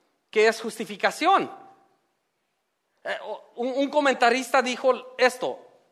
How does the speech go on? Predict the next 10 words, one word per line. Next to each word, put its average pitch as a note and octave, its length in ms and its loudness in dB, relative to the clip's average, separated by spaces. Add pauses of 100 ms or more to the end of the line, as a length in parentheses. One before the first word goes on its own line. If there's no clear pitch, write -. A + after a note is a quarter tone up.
(120)
"La A3 240 2
relación D4 600 4
en D#4+ 280 4
él B3 240 6
significa C#4+ 680 0
que C4 120 4
la G#3+ 120 4
justicia G4 720 0
de G4+ 180 -2
Cristo C#4 640 2